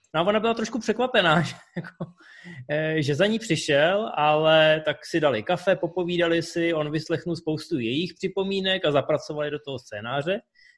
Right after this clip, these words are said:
Tím pádem, eh, se hodně rychle zkamarádili. No ale byl problém v tom, že studio bylo liknavý k tomu, jestli by vůbec Ripleyovou, eh, nebo kdyby Sigourney Weaver chtěla obsadit.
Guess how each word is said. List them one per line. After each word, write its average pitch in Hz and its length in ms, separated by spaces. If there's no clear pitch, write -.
Tím 147 160
pádem, 151 460
eh, 147 40
se 151 80
hodně 135 240
rychle 147 200
zkamarádili. 139 760
No 151 60
ale 196 140
byl 208 140
problém 196 360
v 208 100
tom, 208 340
že 202 400
studio 190 920
bylo 196 180
liknavý 196 520
k - 100
tomu, 180 260
jestli 175 420
by 180 120
vůbec 170 360
Ripleyovou, 170 760
eh, 147 400
nebo 143 300
kdyby 139 300
Sigourney 170 400
Weaver 160 260
chtěla 165 220
obsadit. 156 420